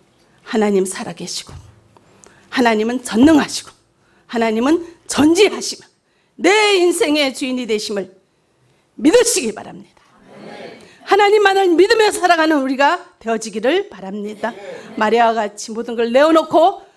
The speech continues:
순종할 수 있기를 바랍니다. 근데 마리아가 만약에 돌에 맞아서, 간음죄로 돌에 맞았으면 아이를 낳을 수 있어요? 못 낳죠.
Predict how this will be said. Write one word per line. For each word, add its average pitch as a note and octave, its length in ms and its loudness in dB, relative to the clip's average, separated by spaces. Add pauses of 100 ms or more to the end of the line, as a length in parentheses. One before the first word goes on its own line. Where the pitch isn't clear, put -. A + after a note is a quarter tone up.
(120)
순종할 C#4+ 680 -4
수 A3+ 180 -10
있기를 G#3+ 500 -4
바랍니다. G3+ 600 -8 (720)
근데 - 140 -6
마리아가 G#3+ 480 0
만약에 F#3+ 720 -4 (100)
돌에 G#3+ 220 -4
맞아서, F#3+ 480 -4
간음죄로 G#3 640 -2
돌에 G3+ 200 -4
맞았으면 G#3 600 -2
아이를 A3 580 -2
낳을 G#3 220 -2
수 - 140 -6
있어요? A#3+ 440 -4 (1040)
못 D#4 160 6
낳죠. D4 460 2